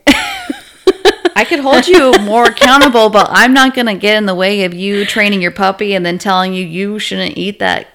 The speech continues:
Speaker 2: of
Speaker 1: Totally.
Speaker 2: cake.
Speaker 1: No.
Speaker 2: I ain't gonna be that person. If you want me to be, I can, but I don't think you'd like it very much.
Speaker 1: No, I appreciate that. But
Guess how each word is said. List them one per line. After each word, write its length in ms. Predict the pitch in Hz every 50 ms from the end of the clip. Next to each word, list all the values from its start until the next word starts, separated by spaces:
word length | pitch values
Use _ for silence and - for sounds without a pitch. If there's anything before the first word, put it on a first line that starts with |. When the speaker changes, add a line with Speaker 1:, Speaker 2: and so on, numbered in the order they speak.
| _ _ _ _ _ _ _ _ _ _ _ - - -
Speaker 2:
of 60 | 208
Speaker 1:
Totally. 340 | 190 185 180 180 170 165 160
Speaker 2:
cake. 360 | 185 190 202 202 - - - - - - - - - - _ _ _
Speaker 1:
No. 420 | - 247 254 254 254 240 214 196 185
Speaker 2:
I 60 | 196 220
ain't 100 | 240 233
gonna 140 | 254 240 220
be 120 | 226 220
that 200 | 196 196 170 -
person. 380 | - 170 165 165 - 170 160 -
If 120 | 208 226
you 100 | 254 262 262
want 160 | 381 453 480
me 80 | 427 370
to 60 | 302
be, 160 | 233 240 254
I 80 | 247 240
can, 340 | - - 294 285 285 247 208
but 100 | 190 190
I 80 | 196
don't 240 | 185 196 196 202 202
think 160 | - 202 180 170
you'd 120 | 180 160
like 200 | - - 160 -
it 100 | - - -
very 160 | - - -
much. 180 | - 240 226
Speaker 1:
No, 400 | 226 226 226 226 226 220 220 220 214
I 240 | 214 208 202 - -
appreciate 720 | 208 208 202 - - - 202 196 - - - - - -
that. 300 | - - - - 208 208
But 400 | - 269 269 220 185 123 - -